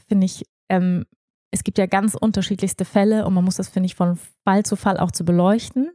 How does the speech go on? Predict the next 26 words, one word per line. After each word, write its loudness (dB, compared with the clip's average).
ja. 0
Ähm, 4
und 0
ich -6
möchte 0
mich -2
in -2
dieser -2
Folge 0
auch -6
nochmal 0
ganz 0
klar 0
positionieren 2
und 2
mich 0
ganz 2
klar 0
gegen 2
Machtmissbrauch 0
innerhalb 2
der -2
Yoga 0
slash 0
spirituellen -2
Szene 2